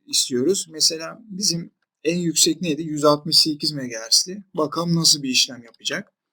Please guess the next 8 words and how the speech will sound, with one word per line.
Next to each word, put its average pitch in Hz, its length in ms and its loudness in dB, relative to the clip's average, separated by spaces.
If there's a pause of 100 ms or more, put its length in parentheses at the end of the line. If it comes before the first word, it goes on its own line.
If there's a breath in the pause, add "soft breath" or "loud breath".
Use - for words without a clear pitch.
(800 soft breath)
Şuraya 180 640 -2
yüz 170 200 -10
altmış 170 320 -4
sekiz 170 360 2
megahertz 127 540 -2
diyorum 113 460 -10 (340)
ve 196 100 10
external 175 840 6